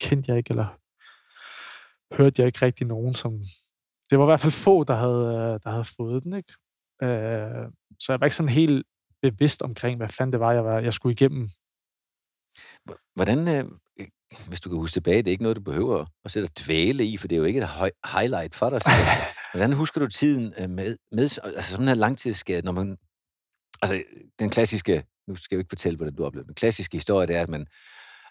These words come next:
Speaker 2: er i, i midten af omklædningsrummet om søndagen, mens man spiller, og så om mandagen, når man kommer tilbage med en korsbåndsskade, korsbåndsskade, så er man pludselig bare helt uden for alle ting.
Speaker 1: Mm.
Speaker 2: Man træner knap nok med de andre, man er ikke med i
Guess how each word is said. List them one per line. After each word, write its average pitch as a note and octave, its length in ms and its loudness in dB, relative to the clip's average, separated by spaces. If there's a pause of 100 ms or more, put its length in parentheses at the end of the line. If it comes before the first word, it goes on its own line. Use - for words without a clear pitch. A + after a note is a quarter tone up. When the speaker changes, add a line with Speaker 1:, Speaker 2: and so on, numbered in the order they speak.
Speaker 2:
er D#2+ 340 0 (120)
i, F#2+ 160 -20
i G#2+ 240 -4
midten A2+ 340 2
af F2+ 60 -2
omklædningsrummet E2+ 1000 -2
om C2 300 -10 (400)
søndagen, A2+ 380 0
mens F2 180 -4
man E2+ 80 -10
spiller, C#3 440 -4
og F2 160 -6
så G2+ 100 -2
om F#2 80 0
mandagen, F2+ 320 -2
når D#2+ 60 -4
man D#2+ 80 -4
kommer D#2+ 160 -6
tilbage F2+ 340 -2
med E2+ 100 -6
en D#2+ 60 -10
korsbåndsskade, - 600 -8 (180)
korsbåndsskade, E2 460 -4
så F2+ 80 -6
er F#2 40 -2
man F2 80 -2
pludselig - 320 -10
bare E2+ 160 -4
helt A2 200 -4
uden F#2+ 200 -4
for G2 140 -2
alle - 220 -2
ting. - 180 0
Speaker 1:
Mm. - 60 -4
Speaker 2:
Man A#2 100 -6
træner B2 360 0
knap G2+ 300 -4
nok G2+ 200 -4
med F#2 140 -4
de F2+ 160 0
andre, F#2+ 260 -4
man D2+ 160 -8
er D#2 40 -2
ikke A#2+ 180 0
med G#2+ 140 2
i G2+ 60 -2